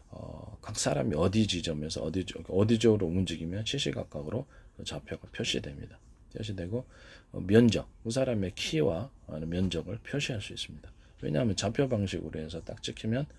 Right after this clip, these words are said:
그렇죠. 이쪽 좌표에서 이쪽 좌표로 딱 그, 그 사람의 이렇게 모습이 찍히면은 자동스럽게 키가 추정이 되는 거죠. 이런 식으로 해서 키가 추정이 되고 몸무게 야-, 양쪽으로 퍼진 거, 가로 세로 그 사람을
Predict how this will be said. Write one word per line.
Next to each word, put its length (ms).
그렇죠. 280
이쪽 340
좌표에서 420
이쪽 260
좌표로 520
딱 180
그, 260
그 120
사람의 320
이렇게 160
모습이 380
찍히면은 520
자동스럽게 680
키가 300
추정이 440
되는 240
거죠. 260
이런 200
식으로 280
해서 260
키가 240
추정이 400
되고 240
몸무게 560
야-, 180
양쪽으로 460
퍼진 400
거, 160
가로 320
세로 400
그 100
사람을 420